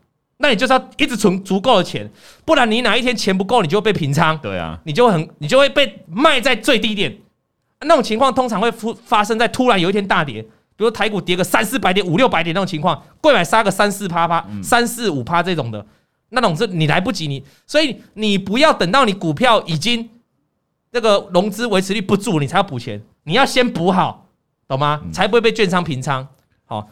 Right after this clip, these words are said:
Speaker 1: 那如果你想要这个逆转胜的话，想要逆转胜，那很简单啊，逆转胜就等，其实就先出场，
Speaker 2: 嗯。
Speaker 1: 先出场，不要凹单，融资的股票不要凹单，因为你不是现股，
Speaker 2: 对。
Speaker 1: 你，你还是要付钱，你还是要付利息啊。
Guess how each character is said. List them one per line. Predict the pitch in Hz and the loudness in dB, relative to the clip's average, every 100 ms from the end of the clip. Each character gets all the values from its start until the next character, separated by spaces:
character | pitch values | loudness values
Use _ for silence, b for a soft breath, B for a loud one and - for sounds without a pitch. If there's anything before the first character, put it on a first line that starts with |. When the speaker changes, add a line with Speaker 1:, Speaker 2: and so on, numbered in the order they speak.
| b | b
Speaker 1:
那 | 269 | 0
如 | 302 | 2
果 | 294 | 2
你 | 233 | 2
想 | 214 190 | 0 2
要 | 240 | 2
这 | 233 | 2
个 | 214 196 170 160 143 - | 2 4 4 2 0 -4
逆 | 302 247 | -2 0
转 | 185 127 | 0 -2
胜 | 131 214 | 0 -2
的 | 165 | -2
话， | 151 202 165 - _ _ | -2 0 -2 -4 _ _
想 | 151 | -6
要 | 190 | -4
逆 | 202 | -2
转 | 147 120 | -2 -2
胜， | 160 123 - _ - | -4 -6 -12 _ -8
那 | |
很 | 175 156 | -4 -2
简 | 143 110 | -4 -4
单 | 117 113 | -6 -6
啊， | 104 b b | -10 b b
逆 | 202 | -4
转 | 156 | -2
胜 | 131 | -4
就 | 175 | -6
等， | 175 113 b b b _ _ _ _ _ | -6 -8 b b b _ _ _ _ _
其 | - 180 | -6 -2
实 | |
就 | 208 | 0
先 | 185 | -2
出 | 175 165 | -4 -4
场， | 156 110 - | -6 -8 -10
Speaker 2:
嗯。 | 90 85 | -14 -10
Speaker 1:
先 | 123 175 | -6 -4
出 | 180 | -2
场， | 143 | -2
不 | 180 | 0
要 | 175 | 0
凹 | 156 | 0
单， | 151 139 | 0 -2
融 | 147 180 | 2 2
资 | 190 202 | 0 -2
的 | - | -4
股 | 123 | -4
票 | 151 143 | -4 -2
不 | |
要 | 143 | -2
凹 | 131 123 | -4 -4
单， | 123 143 | -6 -6
因 | |
为 | 226 | -6
你 | |
不 | 156 | -6
是 | 165 | -6
现 | - 180 123 | -4 -4 -4
股， | 113 104 - | -10 -16 -12
Speaker 2:
对。 | 76 - | -12 -10
Speaker 1:
你， | 147 196 190 | -6 -6 -6
你 | 160 | -8
还 | 175 | -4
是 | 190 | -2
要 | |
付 | 233 214 | -2 -4
钱， | 156 120 | -6 -6
你 | |
还 | 127 | -4
是 | |
要 | 185 | -4
付 | 190 | -4
利 | 185 156 | -4 -4
息 | - | -4
啊。 | 104 | -10